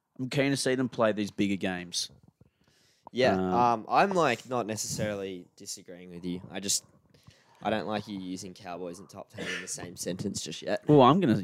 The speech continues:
Speaker 1: I'm, I'm gonna use them. They're, they're looking like a proper top, top four team at the moment.
Speaker 2: Yeah,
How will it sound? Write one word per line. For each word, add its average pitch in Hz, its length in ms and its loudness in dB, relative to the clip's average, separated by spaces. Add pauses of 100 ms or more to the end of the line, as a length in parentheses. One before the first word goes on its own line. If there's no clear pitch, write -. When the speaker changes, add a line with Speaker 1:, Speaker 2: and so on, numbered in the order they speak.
Speaker 1:
I'm, 113 300 2
I'm 151 260 4
gonna 107 140 0
use 110 260 6
them. 95 120 -2
They're, 127 180 2
they're 147 220 6
looking 190 260 2
like 113 160 -2
a - 40 -16
proper 104 340 -4
top, - 320 -8 (1080)
top - 240 0
four 120 260 6
team 92 400 -2 (200)
at - 80 -20
the 98 80 -12
moment. 117 300 -2 (120)
Speaker 2:
Yeah, 95 300 2